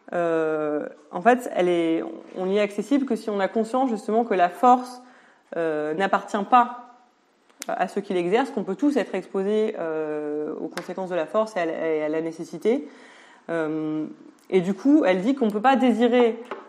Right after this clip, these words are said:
euh, l'expérience, enfin, de, d'être soumis à la force, on peut pas désirer l'expérience du malheur, mais on peut, euh, on peut, euh, aimer ce qui nous rend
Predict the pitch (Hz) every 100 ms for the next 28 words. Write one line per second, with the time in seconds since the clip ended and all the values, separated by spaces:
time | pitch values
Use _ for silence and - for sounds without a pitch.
0 | - - 175 160 160 160 165 175 - 208
1 | 196 190 - 190 170 165 175 175 220 220
2 | 175 170 277 311 220 190 233 233 220 220
3 | 208 - 196 190 180 170 202 294 277 247
4 | 285 202 - 269 269 254 - - _ -
5 | 170 175 170 165 160 165 - 185 - 247
6 | 262 254 - 160 - - 262 254 285 339
7 | - 247 247 233 233 214 277 339